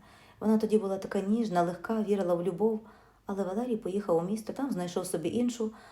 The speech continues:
а потім і ту покинув, не одружився. Ніби все життя чогось чекав.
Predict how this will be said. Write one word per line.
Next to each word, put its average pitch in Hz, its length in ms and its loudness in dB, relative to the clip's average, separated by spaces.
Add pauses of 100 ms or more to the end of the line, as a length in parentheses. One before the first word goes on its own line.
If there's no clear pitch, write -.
(120)
а - 100 -2
потім 277 360 -2
і 214 80 0
ту 160 160 -2
покинув, 160 480 -4 (120)
не 214 140 -2
одружився. 214 680 -2 (460)
Ніби 240 200 2
все 214 240 2
життя 208 300 0
чогось 170 340 -4
чекав. 160 400 -6